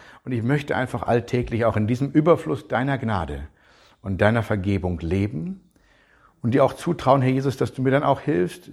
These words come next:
zunehmend auch den Geschmack für die Sünde zu verlieren. Zunehmend auch nicht zu sündigen. Aber Herr Jesus,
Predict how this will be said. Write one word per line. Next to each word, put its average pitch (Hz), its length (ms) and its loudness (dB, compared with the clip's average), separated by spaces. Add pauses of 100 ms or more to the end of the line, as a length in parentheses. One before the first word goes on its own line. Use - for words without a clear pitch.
zunehmend 143 540 -2
auch 131 160 0
den 131 160 -2
Geschmack 139 460 -2
für - 160 -4
die 104 80 2
Sünde 104 320 2
zu 104 140 -8
verlieren. 82 640 -8 (1000)
Zunehmend 151 560 4
auch 113 340 2 (440)
nicht - 580 -4
zu 107 160 -2
sündigen. 76 640 -4
Aber 98 200 -2
Herr 104 120 0
Jesus, 110 540 -4